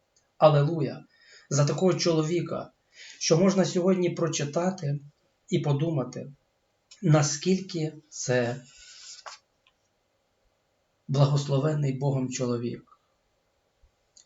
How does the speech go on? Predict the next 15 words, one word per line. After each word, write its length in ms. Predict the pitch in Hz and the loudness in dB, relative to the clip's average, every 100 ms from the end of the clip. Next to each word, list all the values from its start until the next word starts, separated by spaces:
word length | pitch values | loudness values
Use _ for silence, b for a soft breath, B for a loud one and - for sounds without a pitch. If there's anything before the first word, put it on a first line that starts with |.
| b b b b b _ _ _ _ _ | b b b b b _ _ _ _ _
Багато 420 | 139 170 226 220 190 | 6 8 6 6 2
про 140 | 175 | 0
це 440 | - 175 165 143 B B B B B | 2 4 4 2 B B B B B
чув 340 | - 185 185 | 0 2 4
я, 400 | 160 156 147 139 - | 4 2 2 0 -4
говорили. 920 | 135 135 135 147 160 139 127 127 - _ _ _ _ _ _ _ _ _ _ _ _ _ _ _ _ _ _ _ _ _ _ _ _ _ _ _ _ _ _ _ _ - | -4 -2 -2 0 0 0 -2 -6 -14 _ _ _ _ _ _ _ _ _ _ _ _ _ _ _ _ _ _ _ _ _ _ _ _ _ _ _ _ _ _ _ _ -4
Але 220 | 143 143 | 0 2
я 80 | 151 | 2
хочу 280 | 156 147 143 | -2 -4 -6
сказати, 640 | - 123 120 107 - - _ _ _ _ _ _ _ _ | -6 -6 -6 -8 -12 -20 _ _ _ _ _ _ _ _
як 320 | 151 160 151 - | 0 0 -2 -6
читаю, 600 | 143 - 156 151 127 - _ - | -6 -2 -2 -2 -6 -12 _ -10
так 220 | 160 160 | -8 -6
і 40 | |
розумію. 520 | 127 120 117 117 123 | -8 -8 -8 -10 -14